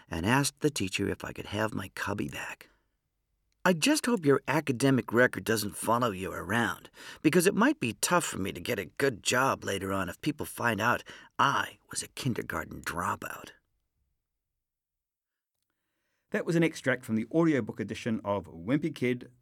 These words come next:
Speaker 2: The Third Wheel, which is out now. For all Wimpy Kid fans out there, the eighth book in the series, Hard Luck, is out on sixth November, and you can find out more at w w w dot wimpy kid club dot co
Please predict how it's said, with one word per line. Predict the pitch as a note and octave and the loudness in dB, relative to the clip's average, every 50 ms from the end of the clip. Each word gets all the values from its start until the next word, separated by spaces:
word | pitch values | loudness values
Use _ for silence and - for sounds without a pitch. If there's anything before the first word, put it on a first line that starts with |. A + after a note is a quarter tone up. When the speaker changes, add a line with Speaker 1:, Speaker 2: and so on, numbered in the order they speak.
| _ | _
Speaker 2:
The | - F2+ | -16 -16
Third | - - B2+ B2+ B2 A#2+ G2+ G2 | -8 -4 -2 -2 0 -2 -2 -4
Wheel, | G#2+ F#2+ D#2+ C2 C2+ - - _ | -4 -4 -6 -8 -12 -18 -20 _
which | - - - | -20 -16 -14
is | G2 E2 | -8 -6
out | G2 G2 - - | -4 -4 -4 -6
now. | F#2+ F2+ D#2+ C#2+ - - _ _ _ _ _ _ _ _ _ _ _ _ _ | -10 -12 -14 -14 -18 -20 _ _ _ _ _ _ _ _ _ _ _ _ _
For | - B2+ | -14 -6
all | - D3+ D#3+ E3+ D#3+ | -2 0 0 2 2
Wimpy | B2 C#3+ D3+ C#3 B2+ A#2 B2 | 2 2 0 0 0 -4 -4
Kid | - C#3+ B2 G2+ - | -4 -4 -4 -4 -6
fans | - G#2 G2 F#2+ F2+ F2+ | -6 -6 -6 -6 -8 -8
out | F#2+ F#2+ F2+ - - | -8 -8 -8 -8 -6
there, | G#2+ A2 A#2+ | -4 -2 -2
the | A2+ G2+ F#2+ - - | -2 -4 -6 -6 -2
eighth | C3+ D#3+ G3 F#3+ - - | -2 -2 -2 -2 -6 -10
book | - F2+ - | -10 -8 -8
in | G2+ F2 | -8 -10
the | F2 F2 | -10 -10
series, | - - F#2+ E2+ F2 G#2 C3 C#3 C#3 - _ - | -10 -10 -8 -8 -6 -6 -6 -8 -8 -12 _ -14
Hard | - - A#2 G#2 F#2+ G2 | -10 -6 -4 -4 -2 -2
Luck, | A2 A2 A2 B2+ - - _ _ _ _ _ _ _ | -4 -4 -4 -6 -10 -16 _ _ _ _ _ _ _
is | - G#2 G2+ | -8 -6 -4
out | G2 F#2+ - | -4 -4 -4
on | F#2 F2+ | -6 -8
sixth | F2+ - D#3 - - | -8 -10 -12 -8 -4
November, | D3 C#3 A#2+ B2 A#2+ A2+ G#2+ A#2 C3 C3+ C#3 - _ _ _ _ _ _ | -4 -2 -2 0 -2 0 0 -2 -2 -4 -6 -10 _ _ _ _ _ _
and | - - | -12 -10
you | G2 F#2 | -10 -10
can | - F#2+ | -10 -10
find | - - C3 B2 A2 | -6 -4 -2 -2 0
out | A2 G2 - - | -2 -2 -2 -2
more | C3+ D#3+ D#3+ D3+ D#3+ E3 - - | 0 2 2 4 2 2 0 -2
at | G2+ G2+ F#2+ F2 D#2+ E2 E2+ E2+ | -4 -4 -6 -6 -8 -14 -16 -8
w | E2+ G#2+ A2+ C3+ D#3 D#3+ | -6 -4 -2 -2 -2 -2
w | D3+ D#3+ D3 C#3 D3+ D3+ C#3+ | 0 -2 -2 -2 -2 -2 0
w | A#2+ B2+ A#2 G#2+ A2+ A2 A2+ A#2 A#2 - | 0 -2 -2 -2 -2 -2 -2 -4 -4 -4
dot | G2 F#2+ - | -6 -8 -8
wimpy | - - F2 F2 F2 G2+ A#2+ C#3 C3 D3 C#3+ | -12 -16 -14 -12 -8 -4 -4 -2 -2 -2 -2
kid | - - C3+ A#2 - - | -2 -2 -4 -4 -6 -6
club | - B2+ A#2+ A#2 A#2 - - _ _ - | -4 -2 -2 -2 -2 -6 -14 _ _ -10
dot | G2+ F#2+ - - | -8 -8 -8 -12
co | - - A2+ G#2+ G#2+ G#2+ G#2+ G#2+ | -10 -6 -4 -2 -2 -2 -4 -6